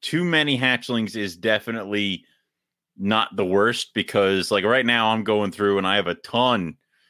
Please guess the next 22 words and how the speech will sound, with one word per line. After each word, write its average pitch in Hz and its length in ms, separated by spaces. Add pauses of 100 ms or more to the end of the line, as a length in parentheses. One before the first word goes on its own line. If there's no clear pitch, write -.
(140)
I 120 100
didn't 139 200
hit 117 160
the 110 60
numbers 98 360
when 95 100
it 85 80
comes 95 220
to 85 100
coastals, 107 720
as 90 400
well 92 200
as 87 100
also 95 320
with 87 280
Eric, 98 280
I - 20
was 90 140
talking 92 340
earlier 101 380 (540)
of 95 340
my 92 480